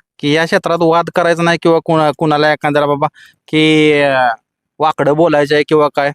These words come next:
हे क्षेत्र फक्त माणसं जोडण्यासाठी आहे.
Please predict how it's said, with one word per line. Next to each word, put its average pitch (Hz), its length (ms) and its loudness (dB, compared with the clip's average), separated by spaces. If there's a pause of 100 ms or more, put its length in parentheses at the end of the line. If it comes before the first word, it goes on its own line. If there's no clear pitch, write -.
(380)
हे 165 80 0
क्षेत्र 180 400 0
फक्त 180 260 -2 (360)
माणसं 180 400 -2
जोडण्यासाठी 175 680 0
आहे. 175 120 0